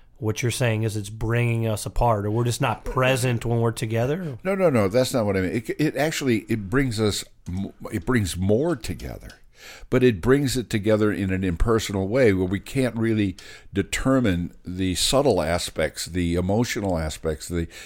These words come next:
Speaker 2: physical aspects of the individual.
Speaker 1: Yeah, so
Speaker 2: Those
Speaker 1: those relationships you're saying are, are just,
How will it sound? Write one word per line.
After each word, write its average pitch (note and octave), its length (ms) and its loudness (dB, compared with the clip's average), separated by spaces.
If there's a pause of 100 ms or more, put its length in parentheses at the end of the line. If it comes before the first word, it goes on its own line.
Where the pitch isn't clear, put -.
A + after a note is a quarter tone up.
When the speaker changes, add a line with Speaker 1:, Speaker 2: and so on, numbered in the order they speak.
(220)
Speaker 2:
physical D3+ 580 0
aspects - 580 -6
of D2 120 -8
the D#2 180 -4
individual. C#2+ 760 -8 (240)
Speaker 1:
Yeah, C#3 120 0
so D3 160 -2
Speaker 2:
Those C#3+ 260 6
Speaker 1:
those B2+ 40 -2
relationships C#3 640 0
you're B2 80 -6
saying B2+ 340 -2
are, A#2 260 -2
are A#2+ 160 0
just, A#2+ 340 -6